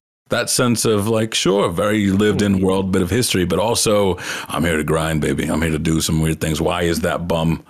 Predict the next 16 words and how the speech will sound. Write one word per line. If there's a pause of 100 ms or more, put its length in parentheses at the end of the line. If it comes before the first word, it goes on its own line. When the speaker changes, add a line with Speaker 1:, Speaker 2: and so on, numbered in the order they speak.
(440)
Speaker 1:
like,
pissing
on
the
Hollywood
sign?" (160)
And
I'm,
Speaker 2:
Yeah.
Speaker 1:
um,
I'm
gonna
go
grind
on
him,